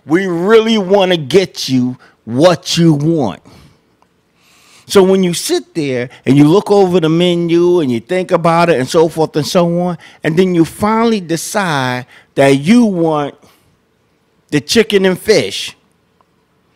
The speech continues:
then we go, "Okay, cool. You want the chicken and fish. I am going to get the steak and potatoes." Fine. We just don't understand, why would you order,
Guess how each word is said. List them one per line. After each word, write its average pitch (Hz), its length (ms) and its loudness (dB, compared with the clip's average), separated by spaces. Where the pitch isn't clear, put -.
then 190 240 4
we 226 140 2
go, 160 360 0
"Okay, 151 380 -2
cool. 147 420 0
You 123 80 -10
want 113 160 -10
the - 80 -20
chicken - 260 -16
and 107 100 -12
fish. 147 300 -2
I 208 220 2
am 196 120 -2
going 151 300 -4
to 143 100 -10
get 143 220 -6
the 143 40 -14
steak 131 300 -4
and 110 80 -16
potatoes." - 800 -10
Fine. 98 560 -2
We 247 260 -4
just 226 420 -4
don't 226 220 0
understand, 202 720 -6
why 214 160 -4
would 214 200 -6
you 190 280 -10
order, 180 560 -4